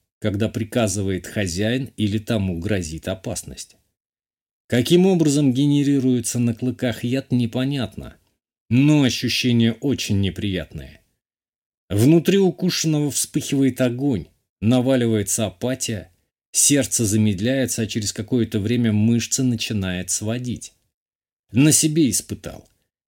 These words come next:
И если бы не успел грохнуть разломного босса, то подчинить кинжал вряд ли сумел.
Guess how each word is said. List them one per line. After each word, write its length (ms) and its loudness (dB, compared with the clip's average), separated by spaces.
И 80 2
если 280 4
бы 120 4
не 120 6
успел 380 2
грохнуть 600 2
разломного 720 0
босса, 540 -6
то 120 4
подчинить 800 0
кинжал 520 0
вряд 340 0
ли 80 -4
сумел. 500 -8